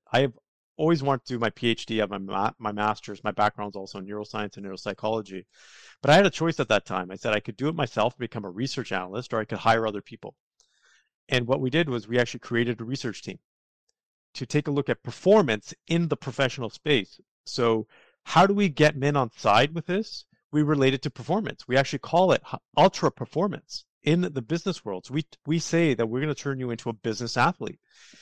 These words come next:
meaning you're gonna have more energy, more drive, more motivation, better thinking, cr-, better creativity,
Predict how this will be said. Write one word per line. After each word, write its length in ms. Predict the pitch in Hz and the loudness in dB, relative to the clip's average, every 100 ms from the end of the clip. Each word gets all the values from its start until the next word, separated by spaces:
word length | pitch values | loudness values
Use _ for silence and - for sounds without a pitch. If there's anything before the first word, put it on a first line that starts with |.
| - _ - | -20 _ -4
meaning 240 | 135 147 | 0 2
you're 100 | 135 | 2
gonna 120 | 135 | 2
have 100 | 120 | 2
more 220 | 117 147 160 | 0 2 2
energy, 380 | 151 139 131 | 2 0 -4
more 280 | 127 117 156 | -4 -2 0
drive, 480 | 151 131 131 127 110 | 0 4 6 6 4
more 200 | 123 165 | -2 0
motivation, 680 | 160 156 135 131 135 - 104 110 | 0 -2 -2 -2 -2 -4 -6 0
better 260 | 131 165 | 2 2
thinking, 480 | 151 151 - 123 117 - | -2 -6 -8 -8 -10 -12
cr-, 280 | - 151 - - - _ | -10 -10 -10 -20 -20 _
better 220 | 135 151 | 2 4
creativity, 960 | 165 - 170 151 - 165 160 127 117 110 | 2 0 4 4 2 0 0 0 -2 -2